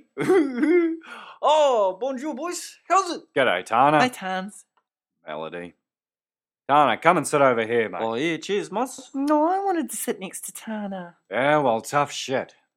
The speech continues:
Speaker 3: Hi, Tana. Um, we have two minutes before we're due to go on, so we need to go over some of the ground rules.
Speaker 1: Oh, yeah? No, no, yeah, yeah, shoot, shoot, eh?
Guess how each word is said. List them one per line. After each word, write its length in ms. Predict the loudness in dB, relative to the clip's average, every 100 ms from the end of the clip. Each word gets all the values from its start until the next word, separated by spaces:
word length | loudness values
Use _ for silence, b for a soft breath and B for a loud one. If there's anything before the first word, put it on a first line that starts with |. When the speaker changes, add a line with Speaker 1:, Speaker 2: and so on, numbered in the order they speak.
| _
Speaker 3:
Hi, 140 | -8 -6
Tana. 380 | -6 -8 -8 -10 b b -10
Um, 340 | -8 -8 -12 _ _ _ _ _
we 60 | -12
have 160 | -12
two 240 | -10 -8 -6
minutes 260 | -6 -8
before 300 | -12 -8 -6
we're 80 | -4
due 140 | -6
to 80 | -6
go 180 | -2 -2
on, 180 | -2 -6
so 120 | -8
we 80 | -8
need 180 | -6 -8
to 60 |
go 200 | -4 -2
over 120 | -2 -6
some 160 | -10
of 60 | -12
the 40 | -8
ground 360 | -6 -4 -6
rules. 480 | -8 -12 -14 _ -10 -2
Speaker 1:
Oh, 140 | 0
yeah? 340 | 2 0 -2 -6 _
No, 260 | -4 -2 0
no, 220 | 2 0
yeah, 220 | -2 -4
yeah, 260 | 0 0 0
shoot, 360 | 0 -2 -2
shoot, 240 | -4 -2 -2
eh? 260 | -2 -4